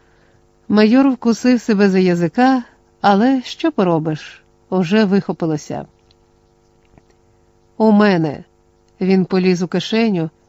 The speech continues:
і з помітним жалем видобув звідти забуте колегою посвідчення. Подивився ще раз, немов би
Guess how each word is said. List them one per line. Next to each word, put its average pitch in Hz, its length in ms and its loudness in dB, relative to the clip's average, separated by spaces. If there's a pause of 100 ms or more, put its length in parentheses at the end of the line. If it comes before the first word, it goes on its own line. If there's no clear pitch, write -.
і 202 140 -2
з 185 80 -6
помітним 214 680 0
жалем 196 520 -2 (280)
видобув 196 560 0
звідти 190 520 -2
забуте 185 460 -2
колегою 190 500 -2
посвідчення. 160 720 -8 (1000)
Подивився 226 640 2
ще 247 400 -2
раз, 262 240 0
немов 240 400 2
би 233 300 0